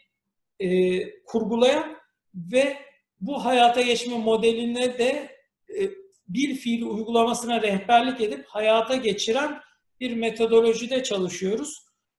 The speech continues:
ve çözüm odaklı ve yenilikçi bir şekilde çalışıyoruz. Zaten hani bizi Albert Solino ya da Albert Solino yapan aslında bu saydığım değerler.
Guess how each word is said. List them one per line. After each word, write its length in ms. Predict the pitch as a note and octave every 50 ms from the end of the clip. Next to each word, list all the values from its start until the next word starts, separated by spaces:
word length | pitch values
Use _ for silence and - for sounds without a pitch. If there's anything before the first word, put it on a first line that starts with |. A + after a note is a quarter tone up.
| _ A3+
ve 180 | A3+ G#3+ G#3+
çözüm 340 | - - A3 A3 A3 C#4 C4
odaklı 760 | B3+ A#3 F#3+ G#3+ G3 F#3 - - - - B3+ D4 D4 C4+ B3+
ve 80 | A#3+
yenilikçi 600 | A#3 A3+ A3+ A3+ A#3 A#3 A3+ A3+ A3+ - - B3+
bir 60 | A#3+ G3
şekilde 460 | - G#3+ F#3+ F#3+ F#3+ F3 F3 F3 F3
çalışıyoruz. 800 | - F3+ F3 D#3+ - - - F3 E3 F#3+ A#3+ D4+ - - - - _ _ _ _ _ _ _ _
Zaten 500 | - B3+ C4+ B3+ A#3+ A#3+ - B3 B3 B3
hani 260 | A#3 A3 A3 G#3+ G3
bizi 260 | G#3 F#3+ G3 A#3+ A#3
Albert 400 | A#3 A3 G#3 G#3 A3 A3 A3 A3
Solino 420 | - - A3 A3 A3+ A3+ A3 A3 A3
ya 140 | G#3+ G#3
da 100 | G#3 G#3
Albert 280 | G3+ G3+ G3+ G#3+ G#3 G3+
Solino 320 | - - A3+ A3 G#3+ G#3+
yapan 480 | G3+ G3 G3+ F#3+ - - A3+ C4 C4 - - - _ _ _ _
aslında 500 | G#3+ G3 F#3+ - - G3+ G3+ A3+ A#3+ A3
bu 80 | A3+ A3
saydığım 720 | - - - G#3 G3 G3 G3 F#3 G3 A3 A3 A3 G3+ F3+
değerler. 600 | F#3+ F3+ F3 F3 E3+ E3+ E3+ F3+ A3+ C4+ C4 -